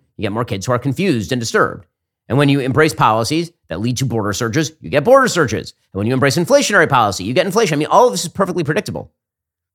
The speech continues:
But Democrats continue to embrace it. And then they wonder why it is that Joe Biden is completely failing. Again, bringing out the celeb class is not going to help them. It's only gonna hurt them. It makes them look more and more out of touch, honestly. Okay, in just one second,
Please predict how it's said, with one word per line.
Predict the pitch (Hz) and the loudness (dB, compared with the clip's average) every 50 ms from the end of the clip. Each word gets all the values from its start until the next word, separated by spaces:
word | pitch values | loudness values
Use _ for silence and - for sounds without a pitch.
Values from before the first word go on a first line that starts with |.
| _ _ _ _ _ _ _ _ _ _ - | _ _ _ _ _ _ _ _ _ _ -2
But | 143 147 | -2 2
Democrats | 175 196 220 214 - 214 185 - | 2 2 2 2 2 0 0 2
continue | - 190 - 190 196 196 | 0 0 0 0 0 0
to | 185 180 | 0 0
embrace | 180 175 220 226 226 - | 0 2 0 -2 -2 -2
it. | - | -6
And | - 131 160 | -2 -2 0
then | 175 | 2
they | 185 180 170 | 2 2 2
wonder | 175 233 254 - 90 71 65 - _ _ _ _ | 2 0 0 -2 -4 -6 -8 -12 _ _ _ _
why | - 110 135 160 170 | -2 0 2 4 4
it | 165 151 | 2 2
is | 160 156 156 170 147 131 | 0 0 0 -2 -4 -4
that | 110 85 - _ _ _ _ _ _ _ _ | -6 -8 -8 _ _ _ _ _ _ _ _
Joe | - 147 156 147 | 0 2 2 4
Biden | 143 117 117 135 147 156 | 4 4 2 2 0 -2
is | 117 131 | -4 -6
completely | - - 151 120 - - 185 151 175 170 | -6 -4 -6 -4 -4 -6 -6 -4 -4 -4
failing. | 127 - 139 123 87 64 52 50 _ _ _ _ _ _ _ _ _ _ _ _ _ _ _ _ _ _ _ _ _ _ _ - | -2 0 -2 -2 -2 -6 -10 -16 _ _ _ _ _ _ _ _ _ _ _ _ _ _ _ _ _ _ _ _ _ _ _ -14
Again, | - 107 113 107 98 92 | -10 -8 -8 -8 -6 -4
bringing | 117 123 139 156 | -2 -2 0 0
out | 151 156 | -2 -2
the | - 160 | -4 -6
celeb | - - 147 156 175 165 | -6 0 0 0 0 0
class | - 147 127 113 117 - | -2 -2 -2 -2 -2 -4
is | - 80 80 | -8 -12 -6
not | 98 95 110 127 | -6 -6 -4 -2
going | 156 156 139 | -2 -2 0
to | |
help | 139 160 165 - | 0 0 0 -2
them. | 123 127 | -4 -2
It's | - 220 | 0 0
only | 302 330 240 | 0 2 0
gonna | 151 117 | -2 -2
hurt | 101 127 104 | -2 -4 -4
them. | 98 98 | -4 -4
It | 113 | -2
makes | 139 185 180 | -2 -2 -2
them | 202 185 | -2 -4
look | 160 101 | -2 -2
more | 107 113 127 135 | -2 -2 0 0
and | 123 117 | 0 0
more | 113 104 | 0 -2
out | 98 90 | -2 -4
of | 82 | -6
touch, | - 92 - - 73 | -10 -12 -12 -12 -14
honestly. | 62 62 - - - - - _ _ _ _ _ _ _ _ _ _ _ _ _ _ _ _ _ _ _ - | -16 -16 -16 -16 -18 -18 -20 _ _ _ _ _ _ _ _ _ _ _ _ _ _ _ _ _ _ _ -8
Okay, | 107 139 147 | -2 0 0
in | 139 | 2
just | 131 170 - 170 | 2 0 0 2
one | 175 165 147 | 0 2 2
second, | - 180 - 113 76 - | 2 0 0 -2 -6 -10